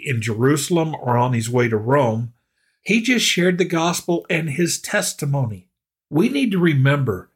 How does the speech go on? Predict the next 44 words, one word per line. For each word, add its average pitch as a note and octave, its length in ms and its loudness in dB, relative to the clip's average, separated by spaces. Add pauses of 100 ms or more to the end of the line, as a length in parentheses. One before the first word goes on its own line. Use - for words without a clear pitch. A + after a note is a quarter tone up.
(120)
in D3 140 2
the C#3+ 80 2
midst D3+ 340 2
of D#3 160 0
all D3 240 4
of D#3 80 0
this, C3+ 300 -2
when B2+ 220 0
will C3 100 2
these C#3 260 0
things E3 220 -2
be A3 260 2
and A#2+ 140 -2
what B2 180 -8
will C3+ 80 0
be C3+ 160 2
the C#3 140 2
signs C#3+ 400 -2
of C#3 100 -6
your D3 100 -6
coming D#3+ 380 -6 (260)
and C#3+ 120 -2
of C3 120 2
the D3 140 2
end C3+ 140 4
of B2 80 2
the C3+ 200 4
age? D3 380 -4 (540)
All A3+ 340 2
of B3+ 80 -2
this F#3+ 220 2
persecution F3+ 1040 -2 (100)
should - 260 0
be F3+ 140 0
seen G#3 380 0
as F#3 160 0
an F#3 100 2
opportunity D#3+ 680 0
to C#3+ 180 -4
stand F#3 500 -2
up C#3 220 -2
for D#3+ 160 -2
Jesus. C#3 720 -6 (720)
Now, A#2+ 360 -2